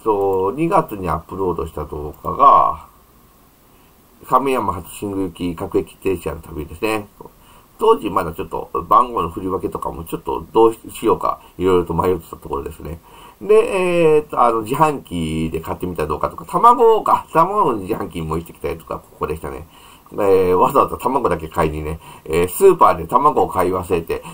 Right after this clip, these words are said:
す-、か-、卵だけ買うの恥ずかしい、どうしよう、そうだ、卵の自販機で買おうって言って、伊賀に行くっていう動画でしたね。えー。まだこの頃の方がちょっとYouTubeっぽい、ぽいから、それだけで一本にしてますもんね。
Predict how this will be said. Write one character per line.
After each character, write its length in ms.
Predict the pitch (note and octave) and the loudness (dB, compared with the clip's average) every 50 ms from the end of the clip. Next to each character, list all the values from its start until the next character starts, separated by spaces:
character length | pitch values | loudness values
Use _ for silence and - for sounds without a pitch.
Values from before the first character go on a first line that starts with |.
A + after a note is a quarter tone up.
| - - | -16 -14
す-、 260 | - - F3 E3+ E3+ | -10 -6 -6 -6 -6
か-、 220 | - - E3+ E3+ E3+ | 0 0 0 2 4
卵 540 | F#3+ F#3 G#3+ G#3+ G3+ F3+ E3 D#3+ D3+ D3 C3+ | 2 4 4 4 2 2 2 4 4 4 4
だ 180 | A#2+ A#2 A#2 | 4 0 0
け 140 | A#2 - A#2+ | 0 0 -6
買 200 | - - B2+ C3+ | 0 2 2 2
う 60 | C3 | 2
の 60 | B2 B2 | 0 0
恥 180 | D3+ D#3+ E3 | 0 0 0
ず 80 | E3+ D#3+ | 0 -2
か 160 | E3 F3 F3+ | 0 0 0
し 200 | F3 - F3+ D#3 | 0 -2 -6 -6
い、 60 | C#3 | -2
ど 200 | C#3+ E3 E3+ F3 | -2 2 2 2
う 40 | F3+ | 2
し 140 | F3 - F#3 | 0 -2 -2
よ 340 | F3+ E3 C#3+ A#2+ A2+ - - | -2 0 2 2 2 0 -2
う、 240 | - - - - | -8 -18 -14 -4
そ 140 | - F3 F3 | 0 2 2
う 40 | E3+ | 4
だ、 100 | E3 D3+ | 2 2
卵 340 | - D#3+ D#3+ F3+ F#3 G3 G3 | 0 0 0 2 4 4 2
の 120 | F3+ E3+ | 2 2
自 160 | D#3 C#3 D3+ | -2 0 -2
販 180 | D3+ D3+ E3 D#3+ | -2 -2 -2 -4
機 100 | - D#3+ | -4 -2
で 80 | C#3+ C#3+ | -2 2
買 140 | - D3 | 4 6
お 200 | D3 D3 D3+ D3+ | 6 8 6 6
う 40 | C3+ | 4
っ 40 | - | 2
て 60 | G2+ | -2
言 80 | G2+ G2+ | -6 -6
っ 20 | |
て、 160 | - - B2+ | 0 0 0
伊 220 | G#2+ G#2+ - D3+ C#3 | 0 2 -2 -2 0
賀 120 | C#3 G#2+ | 0 0
に 100 | F2 E2 E2 | 0 -2 -8
行 140 | E2 - E2 | -8 -10 -14
く 20 | |
っ 40 | - | -12
て 80 | - D#2+ | -10 -10
い 60 | E2 | -4
う 40 | E2 | -2
動 100 | E2+ D#2+ | -2 -2
画 80 | F2 | -2
で 100 | E2 D2+ | -4 -6
し 60 | - | -6
た 120 | - D#2 D2 | -8 -8 -8
ね。 120 | D2+ D#2 - - - - - | -8 -8 -10 -12 -14 -14 -10
え 80 | - - | -6 -6
ー。 120 | E2 D#2+ D#2 - - _ _ _ _ _ - - - _ - - - - - - - - - - _ _ - _ _ _ _ _ _ _ _ _ _ _ _ _ _ _ _ _ _ _ _ _ _ _ | -6 -6 -6 -10 -20 _ _ _ _ _ -20 -20 -20 _ -20 -20 -20 -20 -20 -20 -20 -20 -20 -20 _ _ -20 _ _ _ _ _ _ _ _ _ _ _ _ _ _ _ _ _ _ _ _ _ _ _
ま 100 | - - | 0 2
だ 80 | G4+ G4+ | 2 4
こ 120 | - F4 | 4 4
の 80 | G4 G#4 | 4 6
頃 180 | - A3+ G#3+ - | 4 4 4 6
の 160 | - B2+ A#2+ | 4 4 2
方 80 | - | 4
が 100 | A2+ A2 | 0 -2
ち 100 | - - | -2 -2
ょ 20 | - | -4
っ 20 | |
と 60 | - | -2
YouTube 500 | G#2+ A#2+ C3 D3 D3 - D#3+ D3+ C#3 C#3 | 2 2 4 2 2 2 0 0 0 0
っ 20 | B2+ | 2
ぽ 140 | - D#3 B2 | 4 4 4
い、 80 | G#2 | 4
ぽ 220 | - - - D3 C3+ | 2 2 2 2 2
い 40 | |
か 80 | - D#2+ | 2 0
ら、 80 | - - | -6 -4
そ 120 | - D#3+ | -4 -2
れ 80 | E3 D#3+ | 0 0
だ 100 | D#3+ D#3 | 0 2
け 100 | - C3+ | 2 2
で 120 | G#2 - | 2 2
一 200 | - - G#2 E2 | 0 -2 -6 -2
本 140 | - G2 G2 | 0 0 0
に 60 | G2 | 0
し 40 | - | -4
て 60 | A#2+ | 0
ま 140 | A2 G2 E2+ | 0 0 0
す 40 | - | 0
も 140 | F2 E2 | -4 -4
ん 20 | D#2+ | -4
ね。 200 | D#2 E2 G#2 | -4 -6 -6